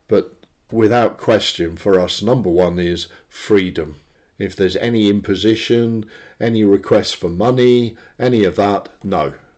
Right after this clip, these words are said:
It's not, for us, it's not acceptable. Um,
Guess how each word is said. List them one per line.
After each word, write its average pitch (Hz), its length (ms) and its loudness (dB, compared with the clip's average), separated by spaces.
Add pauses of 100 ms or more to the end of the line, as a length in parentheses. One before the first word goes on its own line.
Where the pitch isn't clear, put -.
(180)
It's - 160 -12
not, - 340 -2
for 113 160 6
us, 110 220 0
it's - 160 -2
not 92 240 -4
acceptable. 82 680 -6 (360)
Um, 95 580 -8